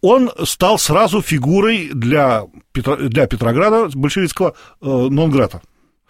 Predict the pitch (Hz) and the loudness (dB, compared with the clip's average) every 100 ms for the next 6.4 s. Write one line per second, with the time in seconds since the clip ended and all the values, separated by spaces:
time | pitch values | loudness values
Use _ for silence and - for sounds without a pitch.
0 | - - - - - 139 151 214 285 - | -18 -16 -18 -12 -4 0 2 4 2 0
1 | - 180 175 147 175 170 127 120 - 160 | -2 0 0 2 0 0 -2 -4 -4 0
2 | 165 151 120 110 120 160 190 151 208 151 | 2 2 0 -2 -4 -2 0 2 2 0
3 | 131 143 147 127 - 127 110 - 113 98 | 0 -2 -4 -6 -4 -4 -4 -4 -4 -4
4 | 92 120 214 _ - - - - 208 - | -2 -4 -6 _ -20 -20 -14 -4 -2 0
5 | 170 185 190 131 202 269 160 123 135 165 | 0 2 0 0 0 0 0 -4 0 0
6 | 202 110 85 | 0 -4 -6